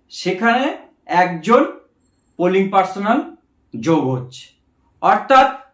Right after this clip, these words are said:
বারোশোর উপরে ভোটারের ক্ষেত্রে সেই বুথে পোলিং পার্সোনাল মোট হচ্ছেন পাঁচজন। এবার কোন পোলিং পার্সন ট্যাগ হবে, ফার্স্ট পোলিং, সেকেন্ড পোলিং, থার্ড পোলিং, তার নির্দিষ্ট কোনো ব্যাখ্যা নেই।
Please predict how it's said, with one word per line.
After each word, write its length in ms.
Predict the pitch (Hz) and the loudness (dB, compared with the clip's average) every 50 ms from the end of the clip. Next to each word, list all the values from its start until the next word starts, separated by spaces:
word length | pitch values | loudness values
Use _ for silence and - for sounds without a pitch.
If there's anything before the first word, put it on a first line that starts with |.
| _ 117 | _ -2
বারোশোর 640 | 110 170 170 185 202 233 247 - - 285 285 277 | 4 6 6 6 6 6 4 4 6 6 6 6
উপরে 340 | 269 - 240 247 240 240 226 | 4 2 2 2 2 2 2
ভোটারের 480 | 180 156 185 190 214 220 226 226 226 | 0 -2 0 2 2 2 2 2 0
ক্ষেত্রে 640 | 226 226 226 226 226 - - 233 233 233 240 254 - - _ _ _ | -2 -2 -4 -4 -6 -6 -2 0 0 0 0 -2 -4 -10 _ _ _
সেই 380 | - - - 190 220 226 226 | -10 -4 0 0 2 2 2
বুথে 680 | 196 190 208 208 202 220 208 202 202 202 202 - _ _ _ _ - | 0 -2 -4 -4 -4 -2 -2 -2 -2 -4 -6 -10 _ _ _ _ -2
পোলিং 340 | 170 190 196 220 233 226 226 | 0 2 2 2 2 2 2
পার্সোনাল 640 | 214 196 196 196 214 208 196 196 190 190 185 - - - _ 135 | 2 2 2 0 -2 0 2 2 2 2 0 -4 -12 -16 _ -6
মোট 320 | 143 170 214 226 226 226 | -2 0 2 2 0 0
হচ্ছেন 580 | 175 190 190 - - - - 190 180 175 175 175 - - _ _ _ _ _ _ _ _ | 0 -2 -2 -2 -4 -4 0 0 2 0 0 -4 -8 -14 _ _ _ _ _ _ _ _
পাঁচজন। 640 | - 226 240 247 - - - - - - 90 85 - _ _ _ _ _ _ _ _ _ _ _ _ _ _ _ _ _ _ _ _ _ _ - | 4 6 6 6 4 0 -2 -4 -6 -6 -8 -14 -18 _ _ _ _ _ _ _ _ _ _ _ _ _ _ _ _ _ _ _ _ _ _ -2
এবার 300 | - 196 226 277 285 320 - - - - _ _ _ _ _ _ _ _ _ | 2 4 6 6 6 6 4 -2 -10 -16 _ _ _ _ _ _ _ _ _
কোন 340 | 233 240 269 294 320 330 330 | -2 2 4 4 4 4 4
পোলিং 300 | 294 269 254 262 262 - | 4 4 4 6 4 4
পার্সন 360 | - 247 233 233 240 226 214 | 4 4 2 2 0 -4 -2
ট্যাগ 260 | 196 196 175 156 - | 0 0 0 0 0
হবে, 320 | - 104 101 98 95 - - _ _ _ _ _ _ | -4 -6 -8 -10 -12 -14 -18 _ _ _ _ _ _
ফার্স্ট 380 | - 151 165 170 - - - | -4 -4 -4 -4 -4 -8 -4
পোলিং, 320 | - 226 247 277 262 220 - | -2 0 2 2 2 0 -2
সেকেন্ড 420 | - 190 185 185 202 208 208 196 | -4 -2 -2 -2 -2 -2 -4 0
পোলিং, 340 | 226 254 262 254 202 160 - | 0 2 2 2 0 -2 -4
থার্ড 340 | - - 185 208 - - - | -2 0 0 0 0 -2 -4
পোলিং, 360 | 226 208 202 160 - - - - _ _ _ _ _ | -2 -2 0 -2 -2 -4 -8 -14 _ _ _ _ _
তার 360 | - 202 202 214 220 196 190 185 | 2 6 6 6 6 4 2 -2
নির্দিষ্ট 500 | 190 185 156 - - 196 190 - - 196 | -4 -6 -8 -8 -8 -8 -8 -6 -4 -4
কোনো 280 | - 180 196 247 302 | -2 0 0 0 0
ব্যাখ্যা 520 | 240 220 151 151 143 - - - - 123 110 | 0 0 0 -2 -2 -2 -4 -8 -8 -8 -6
নেই। 200 | 104 98 92 | -6 -8 -10